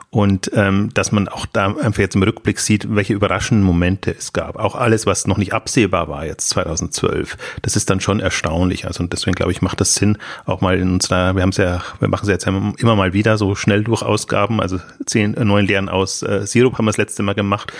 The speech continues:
Witzigerweise auch die sechs-, sechzehn Wachstumsmodelle sind ganz gut angekommen, wo wir wirklich mal alle <laughs> so aus dem, aus dem Fonds, äh, Unternehmen, Geschäftsmodelle durchgegangen bin,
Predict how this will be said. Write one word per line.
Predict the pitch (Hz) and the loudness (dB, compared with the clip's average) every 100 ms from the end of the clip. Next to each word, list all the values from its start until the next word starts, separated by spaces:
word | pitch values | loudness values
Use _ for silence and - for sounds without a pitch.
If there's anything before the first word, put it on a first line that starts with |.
| - - | -12 -4
Witzigerweise | - 107 107 104 | 0 2 2 2
auch | 107 | 2
die | 113 | 2
sechs-, | 107 107 - - - | 0 -2 -6 -12 -6
sechzehn | - 110 - 95 | -4 -2 0 0
Wachstumsmodelle | 113 - 139 113 98 90 90 | 0 0 0 2 2 2 0
sind | 90 104 | 0 0
ganz | 87 90 | 0 -2
gut | - - | -4 -6
angekommen, | 87 92 - 98 110 143 - - - | -4 -4 -2 0 0 -2 -12 -18 -6
wo | 101 | -2
wir | 98 | 0
wirklich | - 107 | -2 -2
mal | 101 95 | -2 0
alle | 92 110 | 2 2
<laughs> | |
so | 110 117 107 | 4 2 4
aus | 131 101 | 2 2
dem, | 95 90 - - | 0 -2 -12 -10
aus | - 92 | -4 -2
dem | 95 | -2
Fonds, | - 101 107 127 | 0 2 4 4
äh, | 123 104 98 - | 4 2 0 -2
Unternehmen, | 131 - 104 107 110 | 0 2 4 4 4
Geschäftsmodelle | 101 110 - 104 95 92 90 | 2 0 0 0 2 2 2
durchgegangen | 98 - 98 90 92 90 | 0 0 -2 0 2 2
bin, | 95 110 | 0 -2